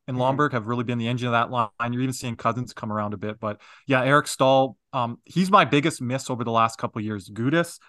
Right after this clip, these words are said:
Speaker 1: what he's brought to the team and what Eric Stahl's brought to the team this year, I was totally wrong on those signings. I will own that.
Speaker 2: Mm-hmm.
Speaker 1: Um, he's just really good player. And I think,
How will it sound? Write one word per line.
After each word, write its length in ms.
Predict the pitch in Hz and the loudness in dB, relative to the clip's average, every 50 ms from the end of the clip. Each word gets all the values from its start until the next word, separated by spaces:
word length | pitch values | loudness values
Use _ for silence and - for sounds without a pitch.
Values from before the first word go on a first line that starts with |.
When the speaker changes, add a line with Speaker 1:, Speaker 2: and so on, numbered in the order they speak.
| _ - - _ _ _ _ - | _ -20 -20 _ _ _ _ -8
Speaker 1:
what 240 | 120 113 127 117 | -2 -2 0 0
he's 160 | 117 143 143 127 | 0 -2 -2 0
brought 260 | - 143 135 139 - | 2 4 4 4 2
to 100 | - 131 | -2 -6
the 80 | 123 | -6
team 220 | 127 - 147 143 135 | -6 -4 -4 -4 -2
and 80 | 123 | -2
what 120 | 113 117 113 | -2 -2 0
Eric 200 | 117 120 117 - | 0 -2 -2 -2
Stahl's 280 | - - 123 117 110 | -2 -2 -2 -2 -2
brought 260 | - 120 113 113 110 - | -2 -4 -4 -4 -4 -6
to 80 | - | -10
the 80 | 107 113 | -12 -12
team 240 | - - 120 110 107 | -10 -8 -8 -6 -6
this 180 | 110 - - | -6 -6 -6
year, 100 | 131 120 | -4 -2
I 80 | 104 110 | -2 -2
was 140 | 107 104 - | -4 -6 -6
totally 320 | - - 147 135 135 131 | -4 -2 2 4 4 4
wrong 300 | 123 127 127 127 127 127 | 6 6 6 4 4 2
on 80 | 123 120 | 0 -2
those 220 | 120 123 120 - | -2 -4 -4 -4
signings. 520 | - 131 123 123 123 127 127 127 123 - _ _ _ _ - - | -4 -2 -2 -2 -2 -4 -6 -6 -8 -12 _ _ _ _ -12 -4
I 120 | - 113 120 | -2 -2 0
will 140 | 113 110 - | 0 -2 -2
own 260 | - 131 131 139 147 139 | 0 2 2 2 2 2
that. 380 | 135 135 135 135 - - - _ _ _ _ _ _ _ - | 2 4 2 2 0 -4 -12 _ _ _ _ _ _ _ -10
Speaker 2:
Mm-hmm. 60 | 131 | -8
Speaker 1:
Um, 440 | 120 113 110 107 107 107 107 107 107 | -6 -4 -4 -4 -4 -4 -4 -6 -6
he's 240 | 104 113 135 120 107 | -4 -4 -4 -4 -4
just 300 | 135 135 - - - _ | -6 -6 -6 -8 -14 _
really 320 | - 139 123 127 139 135 135 | -12 -6 -2 0 0 2 2
good 140 | 127 135 - | 0 0 0
player. 220 | - 151 135 135 | 2 2 4 4
And 100 | 135 131 | 2 0
I 40 | 135 | -4
think, 240 | - - 202 202 | -4 -4 -6 -8